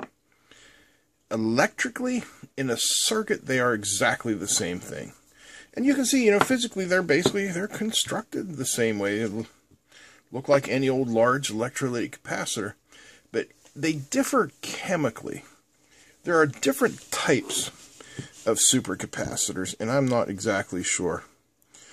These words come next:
what type this one is. But there are electrostatic double layer capacitors, also known as E D L Cs, and they use carbon electrodes,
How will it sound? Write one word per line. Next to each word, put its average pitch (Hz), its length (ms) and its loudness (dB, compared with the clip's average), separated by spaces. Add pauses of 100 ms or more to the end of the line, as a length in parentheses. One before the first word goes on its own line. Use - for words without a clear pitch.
(200)
what - 240 -4
type - 300 -2
this 71 320 -4
one 82 260 -6
is. 90 400 -2 (920)
But 120 180 0
there 139 220 6
are 123 180 2
electrostatic 113 1200 0
double 117 340 2
layer 123 300 4
capacitors, - 800 -6
also 101 280 0
known 98 200 0
as 90 160 -6
E 113 140 0
D 104 180 2
L 78 160 0
Cs, 110 540 -2 (920)
and 127 140 2
they 170 80 4
use 175 220 0
carbon 143 440 4
electrodes, 104 920 2